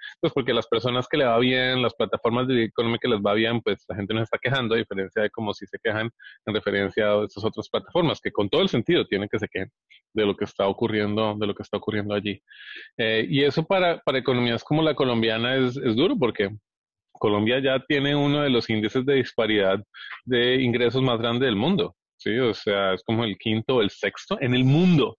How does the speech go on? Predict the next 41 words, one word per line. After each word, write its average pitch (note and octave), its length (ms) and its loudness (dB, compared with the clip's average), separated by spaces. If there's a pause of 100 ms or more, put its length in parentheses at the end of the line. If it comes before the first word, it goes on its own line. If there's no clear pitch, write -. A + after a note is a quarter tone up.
¿sí? C3 240 -2 (340)
Donde A2+ 480 2
los A#2+ 200 2
ricos C3+ 480 0
ganan C#3 440 -2 (320)
X C#3 400 0
veces C3+ 300 2
más C3 200 2
que C#3+ 100 -2
los A#2 120 -2
pobres. C#3 220 0
En G#2 60 -2
Colombia G#2+ 280 -2
creo B2+ 180 -10
que C3+ 80 -2
es - 60 -4
cincuenta B2+ 440 -2
y G2 80 -2
seis, D#3 320 -2 (480)
eh, G#2+ 320 0
X. G#2+ 560 -4
Es A2+ 140 -2
decir, B2 480 0 (500)
el, A2+ 360 0
el, A2 360 0
el, G#2+ 300 0
el G#2+ 180 -2
top A#2 220 -4
diez C#3+ 340 0
por D3 200 -2
ciento D#3 540 0
de A#2 180 0
la G#2+ 100 2
población A#2 680 0
tiene A#2+ 360 0
cincuenta A#2 560 -2
y A2+ 80 2
seis A2+ 260 0
veces B2 280 0
más C3 180 -2
ingresos C#3 960 -2